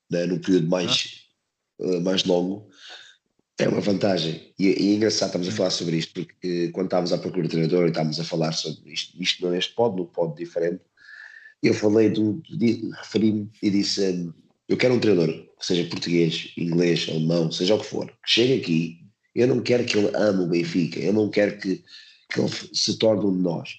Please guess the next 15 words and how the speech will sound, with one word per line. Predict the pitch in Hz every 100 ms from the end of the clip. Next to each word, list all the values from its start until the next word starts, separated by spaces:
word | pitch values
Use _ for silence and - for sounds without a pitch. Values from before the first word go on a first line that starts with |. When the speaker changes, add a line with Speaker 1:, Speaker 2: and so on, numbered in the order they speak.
| -
Speaker 1:
Eu | 82
quero, | 95 85 85
eu | 90
quero | 98 -
que |
ele | 87
chegue | - 120
cá, | 117 113 80 - _ _ _ _ _ _ _ _
faça | - 120 -
o |
trabalhinho | 92 92 90 101
dele, | 101 123 160 - - _ _ _ _
nos | 101 92
dê | 87
títulos, | 131 139 190 214 -